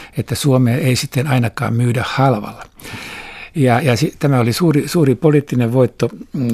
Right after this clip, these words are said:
Aholle, kun hän tämmöisen teki, ja sitten Aho vielä junaili, junaili tämän asian sillä tavalla, sillä tavalla niin kuin tiedottamisen suhteen, että hallitus pystyi ilmoittamaan tästä nimityksestä ennen kuin,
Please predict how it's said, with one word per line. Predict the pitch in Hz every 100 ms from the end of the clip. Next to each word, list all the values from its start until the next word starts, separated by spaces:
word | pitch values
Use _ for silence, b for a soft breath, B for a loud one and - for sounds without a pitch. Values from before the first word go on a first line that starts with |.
| 117
Aholle, | 139 160 180 127
kun | - 120
hän | 110 117
tämmöisen | 139 120 - 104 -
teki, | 196 - 143 -
ja | 123
sitten | 127 127 135
Aho | 151 139 135
vielä | 120 120
junaili, | 113 127 127 117 127 147
junaili | 139 127 120
tämän | - 123 123
asian | 135 127 113
sillä | 104 151 131
tavalla, | 127 120 110 110 -
sillä | - 127 123
tavalla | - 117 117 120
niin | 113
kuin | 123 -
tiedottamisen | 185 147 - 123 117 120 113
suhteen, | 120 - - 120
että | 113 - - B B B B B B -
hallitus | 147 127 113 113
pystyi | - 117 - 131 123
ilmoittamaan | 123 - 123 113 107
tästä | 113 -
nimityksestä | 120 117 107 - - 127
ennen | 120 110
kuin, | - 110